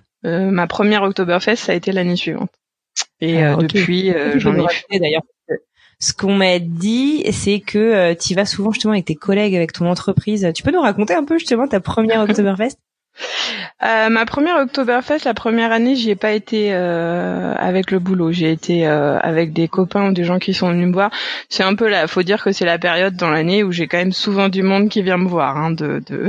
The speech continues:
Speaker 1: <laughs> de la famille ou des copains, euh, d'ailleurs. Et en gros, euh, c'est une, c'est une gigantesque fête foraine. Et, euh, t'as, parce que, et les gens, les gens viennent aussi avec leurs enfants, tu vois. Enfin, c'est pas du tout, euh,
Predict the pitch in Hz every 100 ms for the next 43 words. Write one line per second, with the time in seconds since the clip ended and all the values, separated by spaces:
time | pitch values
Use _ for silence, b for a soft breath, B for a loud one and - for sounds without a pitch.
0 | 226 - 240 185 185 - 175 185 190 196
1 | 185 170 - 180 170 185 185 170 165 165
2 | 180 240 _ _ _ _ _ _ _ _
3 | - - 180 233 226 277 220 170 170 B
4 | B B B B B - 220 220 202 180
5 | 175 170 - 202 175 202 202 208 220 220
6 | 185 175 175 170 170 165 202 302 185 170
7 | _ - 175 170 165 160 175 170 160 156
8 | 151 160 - 165 165 151 147 - 160 165
9 | 160 196 214 190 160 160 180 202 185 160
10 | 180 180 170 - 208 175 - 156 170 196
11 | - 165 - 160 175 - - 175 - -
12 | - - - 175 175 - 190 175 147 151
13 | 143 160